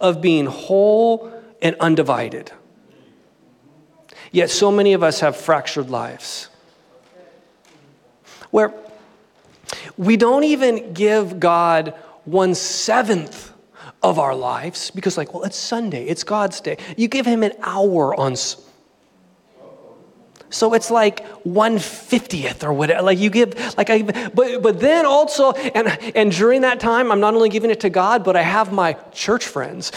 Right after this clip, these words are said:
But I wanna make sure my church friends don't know my Friday night friends. <laughs> And I wanna make sure my Friday night friends don't even know I have church friends. <laughs>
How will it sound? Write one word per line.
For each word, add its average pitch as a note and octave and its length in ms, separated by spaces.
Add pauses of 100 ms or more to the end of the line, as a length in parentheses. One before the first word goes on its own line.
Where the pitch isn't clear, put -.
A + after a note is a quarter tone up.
(120)
But F#3+ 120
I - 20
wanna A#3 240
make G#3 180
sure A3+ 240
my D#3+ 160
church - 480
friends D#3 440
don't E3 220
know F#3 140
my D3 160
Friday F3+ 320
night E3+ 220
friends. - 500
<laughs> B3+ 60 (200)
And A3 800
I G3+ 40
wanna B3 240
make B3 180
sure B3+ 160
my G#3 160
Friday B3 380
night B3 260
friends G#3+ 420 (240)
don't A#3+ 280
even B3 260
know C4+ 220
I G#3+ 120
have C4 320
church F#3+ 300
friends. F#3 760
<laughs> D3 40